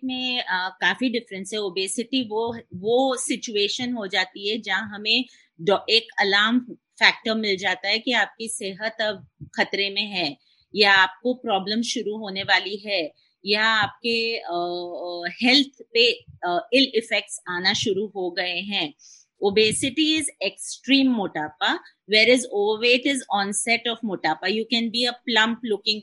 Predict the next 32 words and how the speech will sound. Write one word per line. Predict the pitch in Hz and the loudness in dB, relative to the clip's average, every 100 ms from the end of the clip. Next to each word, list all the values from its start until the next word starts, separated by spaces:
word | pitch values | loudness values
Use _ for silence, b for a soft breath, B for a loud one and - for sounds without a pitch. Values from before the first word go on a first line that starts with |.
| - | -4
person, | 185 190 190 190 190 b b - | -4 -2 -4 -6 -8 b b 2
आप | 196 - | 2 2
थोड़े | 240 220 226 | -2 2 2
से | 226 240 226 | 0 0 0
चबी | 220 - 220 202 233 | -2 2 2 4 -2
हो | 226 196 | -2 -4
सकते | - 170 - 190 | -4 -6 -4 -6
हैं, | 190 | -4
उसे | 233 226 254 | -4 0 0
भी | 226 247 262 | 0 -2 -2
हम | 233 226 | -2 -4
ओवरवेट | 226 175 185 196 196 | -2 -4 -2 -2 -2
कह | - 180 160 | -2 -2 0
सकते | 170 - - | -4 -8 -10
हैं। | 160 156 151 b b _ - | -8 -8 -12 b b _ -2
So, | |
ob-, | 226 - 214 196 - 190 202 | 0 2 0 -2 -8 -2 2
obesity | 226 226 262 277 330 | 6 6 4 2 4
एक | 311 311 - | 2 2 2
अलार्मिंग | 220 202 185 202 277 | 4 6 4 4 2
सिचुएशन | 302 285 - 190 165 160 208 185 | 2 0 -2 -2 -2 -2 -4 -2
है, | 214 370 - _ _ | 0 0 -6 _ _
ओवरवेट | - 214 220 240 269 285 | 2 2 2 2 2 2
एक | 269 254 | -2 0
ऐसा | 214 202 240 | 0 0 -4
सिचुएशन | 262 254 254 233 - 254 | -4 -6 -4 -2 -2 0
है | 269 370 | 2 2
जहां | 320 233 226 | 2 0 0
आप | - 220 - | -2 -4 -4
उसको | 220 - 269 | -10 -6 -2
रेक्टिफाई | 330 180 - 185 208 202 | -2 -2 -6 -4 -2 -2
भी | 196 233 392 | -2 -2 -2